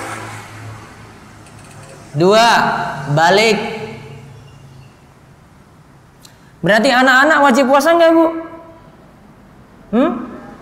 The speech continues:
Anak-anak wajib puasa nggak? Tidak.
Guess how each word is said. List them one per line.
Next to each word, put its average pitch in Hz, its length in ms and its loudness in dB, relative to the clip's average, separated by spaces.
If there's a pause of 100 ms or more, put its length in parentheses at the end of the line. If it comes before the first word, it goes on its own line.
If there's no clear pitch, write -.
(300)
Anak-anak 262 480 2
wajib 269 240 2
puasa 277 320 4
nggak? 311 240 2 (960)
Tidak. 285 400 6